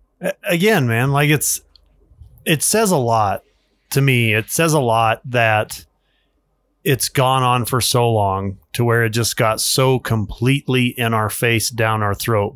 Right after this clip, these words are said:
Before we were like, "Enough." So for anybody believing that there's this big transphobic, homophobic movement that's pushing it, it's like, time out. Detach your emotions for a second and realize that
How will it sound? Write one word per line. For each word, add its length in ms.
Before 420
we 100
were 100
like, 220
"Enough." 400
So 280
for 200
anybody 400
believing 540
that 180
there's 220
this 160
big 340
transphobic, 1300
homophobic 1000
movement 580
that's 180
pushing 420
it, 80
it's 160
like, 240
time 300
out. 240
Detach 480
your 140
emotions 560
for 160
a 60
second 360
and 240
realize 640
that 380